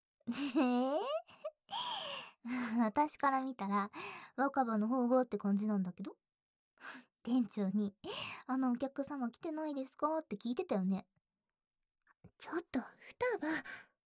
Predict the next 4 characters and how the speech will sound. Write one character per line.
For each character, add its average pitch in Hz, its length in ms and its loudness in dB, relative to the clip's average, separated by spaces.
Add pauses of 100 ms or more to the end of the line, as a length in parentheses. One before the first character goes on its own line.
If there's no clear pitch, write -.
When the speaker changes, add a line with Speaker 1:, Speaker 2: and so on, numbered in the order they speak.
(380)
Speaker 1:
<laughs> - 1900 0 (720)
真 302 320 6
っ 320 80 2 (220)
赤。 403 640 6